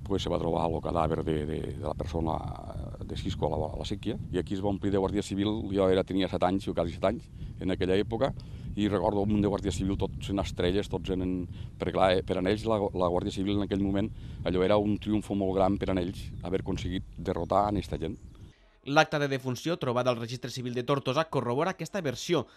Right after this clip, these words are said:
Speaker 2: que és la del mateix Enric Nomen, fill de l'empresari arrosser, i Paco Bouzas, un treballador. Però hi ha una altra versió, segons la qual Cisco hauria mort en un altercat amb la Guàrdia Civil que ara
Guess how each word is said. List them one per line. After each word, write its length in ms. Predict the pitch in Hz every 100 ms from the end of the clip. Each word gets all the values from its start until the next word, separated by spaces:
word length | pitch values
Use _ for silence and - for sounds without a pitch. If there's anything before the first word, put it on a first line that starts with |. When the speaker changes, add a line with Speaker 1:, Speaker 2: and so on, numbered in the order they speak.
| _
Speaker 2:
que 100 | - 143
és 120 | -
la 160 | 127 113
del 140 | 110
mateix 340 | 110 160 170 -
Enric 360 | 113 110 139 120
Nomen, 360 | 113 170 190 -
fill 240 | - 143
de 120 | 107
l'empresari 360 | 107 107 131 156
arrosser, 360 | 170 156 143 143 - -
i 120 | 123
Paco 240 | 160 -
Bouzas, 520 | 151 156 147 104 101 - _ -
un 120 | 131
treballador. 500 | - 131 110 110 98 - _ - - _ -
Però 140 | 151 156
hi 80 |
ha 20 | 165
una 140 | 139
altra 140 | 131 120
versió, 320 | 107 135 151
segons 300 | 127 104 98
la 60 | 104
qual 220 | 123 135
Cisco 460 | - 139 - 110 - - -
hauria 300 | 104 107 127
mort 300 | 120 135 -
en 80 | 107
un 80 | 117
altercat 460 | 143 123 104 139 147
amb 80 |
la 80 | 123 104
Guàrdia 240 | 127 139
Civil 260 | 139 135 139
que 160 | -
ara 220 | 139 139